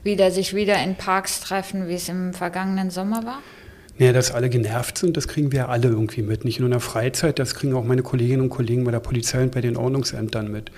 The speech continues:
Speaker 2: Das ist ja gar keine Frage. Aber am Ende des Tages oder am Ende eines Gesprächs ist doch mehr oder weniger die Einsicht da. Und, ähm,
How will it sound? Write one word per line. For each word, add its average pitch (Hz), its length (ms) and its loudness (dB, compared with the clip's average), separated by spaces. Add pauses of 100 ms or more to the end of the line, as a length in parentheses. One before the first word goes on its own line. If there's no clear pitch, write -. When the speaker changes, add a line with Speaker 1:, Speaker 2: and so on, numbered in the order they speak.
(580)
Speaker 2:
Das 127 180 6
ist 165 120 4
ja 156 100 8
gar 135 180 6
keine 139 240 4
Frage. 123 580 4 (480)
Aber 143 580 8
am 131 140 4
Ende 135 240 4
des 139 200 4
Tages 143 440 4
oder 127 140 2
am 127 140 2
Ende 139 220 2
eines 131 240 0
Gesprächs 135 480 2
ist - 180 -2
doch 135 100 4
mehr 143 380 8
oder 139 280 6
weniger 135 340 8
die 127 140 4
Einsicht 123 540 2
da. 113 300 2 (480)
Und, 123 420 2
ähm, 117 520 -2